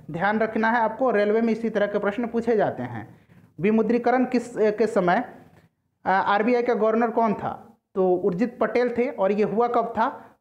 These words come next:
तो आगे आपको मिल जाएगा, ये प्रश्न पूछा गया था। नेक्स्ट क्वेश्चन देखिए कि इनमें से कौन सा रोग वायरस से होता है? तो पोलियो, एड्स, चेचक, रेबीज, ये सारे जो है वायरस से होते हैं। ये ऑप्शन के ऊपर डिपेंड था कि ऑप्शन में क्या दिया हुआ था।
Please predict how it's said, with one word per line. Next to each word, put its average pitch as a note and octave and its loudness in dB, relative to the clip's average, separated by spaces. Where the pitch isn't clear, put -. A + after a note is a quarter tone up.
तो F#3 -4
आगे F#3+ 2
आपको G#3+ 0
मिल G#3+ 2
जाएगा, G#3 2
ये G#3+ 2
प्रश्न F#3 -6
पूछा F#3+ -2
गया C3 -2
था। - -18
नेक्स्ट F3 -6
क्वेश्चन B3+ -2
देखिए A#3 0
कि A3+ 0
इनमें A3+ 2
से A#3 -2
कौन A#3 2
सा B3 2
रोग A3+ 2
वायरस G3+ 0
से A#3+ 0
होता G#3+ 2
है? B3 -4
तो F3+ -4
पोलियो, A3 2
एड्स, A3+ -2
चेचक, A3 2
रेबीज, G3+ 2
ये G#3 2
सारे G3 2
जो G#3 -4
है A#3 2
वायरस F#3+ 2
से A3+ 0
होते G#3+ 2
हैं। A#3+ -8
ये G#3 2
ऑप्शन G3 0
के A3 -4
ऊपर G#3+ 2
डिपेंड G#3 0
था A#3 2
कि - -4
ऑप्शन F#3 -2
में A3 -2
क्या E3 2
दिया C3+ -2
हुआ A2 -2
था। - -14